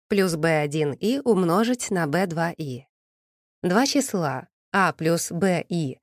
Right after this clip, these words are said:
и А минус Б и называют комплексно сопряженными числами. Каждое действительное число, b равно нулю, сопряжено само себе.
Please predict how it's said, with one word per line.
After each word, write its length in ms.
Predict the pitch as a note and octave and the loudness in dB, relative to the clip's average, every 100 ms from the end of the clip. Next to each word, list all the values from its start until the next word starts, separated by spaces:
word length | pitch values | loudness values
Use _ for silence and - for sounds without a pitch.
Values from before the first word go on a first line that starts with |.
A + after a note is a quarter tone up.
| _ | _
и 220 | F#3+ F#3 E3 | 0 0 0
А 260 | - F3+ D3+ | 0 0 0
минус 420 | E3 B3 C#4+ F#3 | 2 4 4 2
Б 180 | D#3 D3 | 0 -2
и 300 | - D3 B2+ _ _ _ _ - | -4 -10 -14 _ _ _ _ -2
называют 600 | F#3+ E3 D#3 F3+ C4+ - | 0 0 0 0 -2 -2
комплексно 720 | G3 F3 F3 E3 - - B3+ | 0 0 2 0 0 0 0
сопряженными 720 | - - E3+ D#3+ D#3 D#3+ F#3 | 0 0 0 2 2 2 0
числами. 680 | G3+ A3+ - D3+ C#3+ C#3 - _ _ _ _ | 0 -4 -6 -8 -8 -10 -18 _ _ _ _
Каждое 400 | - G3 D#3+ E3 | 0 0 4 2
действительное 720 | D#3 E3+ G3 F3+ D#3 D#3+ D#3 | 2 0 0 2 0 2 0
число, 540 | - D#3 - F#3 B3+ C#4 _ _ | 0 -2 0 0 0 -4 _ _
b 220 | G3 F3+ D#3+ | 0 2 4
равно 300 | D#3+ E3 D#3+ | 2 0 2
нулю, 380 | G3+ G3 C#3+ - _ _ - | 2 0 -2 -10 _ _ -6
сопряжено 640 | - F3+ F3 D#3+ D3+ E3 | -4 0 0 0 0 -2
само 280 | - G3 D3+ | -2 -2 -2
себе. 460 | E3+ F3 B2 A#2 | -2 -6 -6 -12